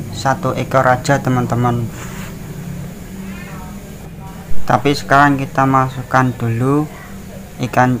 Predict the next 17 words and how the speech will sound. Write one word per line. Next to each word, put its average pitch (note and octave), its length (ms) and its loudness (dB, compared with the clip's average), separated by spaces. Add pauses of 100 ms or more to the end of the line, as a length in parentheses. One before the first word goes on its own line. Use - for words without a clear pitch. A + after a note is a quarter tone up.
cupangnya B2+ 720 0 (240)
supaya A#2+ 640 2
tidak A#2 480 0 (480)
ganas B2 400 2
ya, B2+ 320 0 (320)
supaya A#2 400 -2
jinak A#2 480 0
kalau A#2 240 2 (1200)
dimasukkan A#2 960 0 (1400)
di - 160 -10
koloni A#2+ 640 2 (160)
ikan A#2 240 2
cupang B2+ 400 4
ya, B2 160 2
sama-sama A#2 560 -4
ikan A#2 240 -2
cupang. A#2+ 480 -2